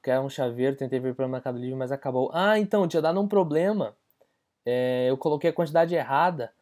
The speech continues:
mas agora ele já voltou ao normal. Ainda tem um pouquinho lá, se você quiser ir lá comprar, se alguém quiser ir lá, ainda tá lá, é,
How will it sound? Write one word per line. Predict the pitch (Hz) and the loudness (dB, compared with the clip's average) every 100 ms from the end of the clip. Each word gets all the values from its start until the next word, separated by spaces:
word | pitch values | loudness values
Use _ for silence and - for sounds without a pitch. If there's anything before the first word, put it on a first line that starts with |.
| _ _ _ | _ _ _
mas | 131 151 | -4 0
agora | 156 139 151 170 | 0 2 4 4
ele | 180 175 | 2 2
já | 170 | 2
voltou | 175 175 175 | 2 2 2
ao | 175 | 2
normal. | 156 131 113 101 _ _ _ _ _ - | 2 2 -2 -4 _ _ _ _ _ -10
Ainda | 123 139 143 | -6 -4 -4
tem | 165 | -2
um | 170 | -4
pouquinho | 160 160 160 147 | -2 -4 -2 -2
lá, | 131 117 | -2 -4
se | 113 | -8
você | 120 | -10
quiser | 123 120 127 143 - _ _ _ _ _ | -10 -2 0 0 -4 _ _ _ _ _
ir | 123 | -4
lá | 131 131 | 0 -2
comprar, | - 120 123 131 139 | -2 -8 0 2 2
se | - | -2
alguém | 117 117 151 180 | -8 -4 -4 -4
quiser | 143 123 131 | -6 -2 -2
ir | 131 | 0
lá, | 123 123 156 _ _ _ | -2 -4 -6 _ _ _
ainda | - 135 156 | -6 -2 -2
tá | 160 143 | 0 2
lá, | 139 156 165 _ _ _ _ | 2 0 -4 _ _ _ _
é, | - 127 127 127 123 | 0 2 2 0 0